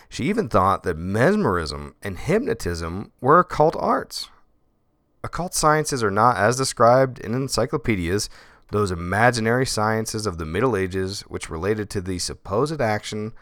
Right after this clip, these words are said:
or influence of occult qualities or supernatural powers, as alchemy, magic, necromancy,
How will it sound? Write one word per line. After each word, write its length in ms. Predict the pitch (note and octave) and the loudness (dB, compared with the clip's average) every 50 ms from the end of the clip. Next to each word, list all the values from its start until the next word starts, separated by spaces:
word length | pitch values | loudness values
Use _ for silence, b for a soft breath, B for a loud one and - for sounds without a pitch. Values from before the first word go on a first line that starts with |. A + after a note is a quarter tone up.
| b b b b b _ | b b b b b _
or 220 | - F2 F2 D2 | -6 -4 -4 -4
influence 520 | B1+ G2+ C3 D3+ - C#3+ C3+ C3+ C#3 C3 - | -4 -4 -6 -4 0 0 0 2 0 -2 -4
of 80 | D#2+ | -8
occult 400 | D2 - _ - C#3+ D3+ D#3 - | -8 -10 _ 4 4 4 4 2
qualities 560 | - - A#2+ G#2+ G#2+ G#2+ G#2 G#2 G#2+ G#2+ F#2+ - | 4 4 6 6 6 6 4 2 -2 -2 -4 -6
or 100 | D2 D2+ | -10 -10
supernatural 680 | - - - - C3 A#2 G#2+ G2 F#2 - - E2+ E2 | -8 -8 -6 -6 -4 -2 -2 -2 -2 -4 -4 -8 -8
powers, 580 | - - A2+ A#2 B2 A#2+ A#2 A#2+ A#2+ A#2 - B B B B B B B B B B B _ - | -4 0 2 4 6 6 4 4 2 0 -4 B B B B B B B B B B B _ -12
as 140 | - F2 G2 | -8 4 6
alchemy, 540 | A#2+ C3 - - C#3 C#3 C3 B2+ A#2+ A#2+ - _ _ _ _ _ _ _ _ _ _ - | 6 8 8 6 0 0 0 0 -2 -4 -10 _ _ _ _ _ _ _ _ _ _ -8
magic, 580 | - E2+ F#2+ A2 G#2+ A#2 B2 A#2 - - - b b b b b b b - | -4 -2 -2 -2 -2 -2 -4 -6 -6 -10 -18 b b b b b b b -14
necromancy, 880 | G2+ G#2 A2+ A#2 A#2 - C3+ B2 A#2 A#2+ A#2 A2+ - - A#2 A2+ - | -8 -2 -2 -2 2 2 2 4 4 4 2 0 -2 -4 -4 -4 -4